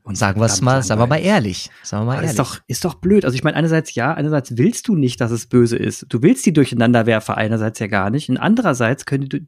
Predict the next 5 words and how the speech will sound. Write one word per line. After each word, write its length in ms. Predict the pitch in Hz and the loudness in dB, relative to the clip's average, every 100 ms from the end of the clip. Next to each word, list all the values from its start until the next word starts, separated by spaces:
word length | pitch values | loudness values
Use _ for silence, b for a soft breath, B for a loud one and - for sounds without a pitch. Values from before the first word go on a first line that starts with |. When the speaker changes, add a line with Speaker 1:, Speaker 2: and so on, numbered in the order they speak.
| - | -4
Speaker 1:
können 360 | - 151 220 180 | 0 4 4 4
die 140 | 135 | 2
Durcheinanderwerfer 1080 | 135 131 110 101 104 110 120 127 170 208 B B B B B B _ _ _ - | 2 2 0 0 0 2 2 2 0 -2 B B B B B B _ _ _ -4
auch 140 | 127 | -2
etwas 420 | - 131 135 - | -2 0 0 0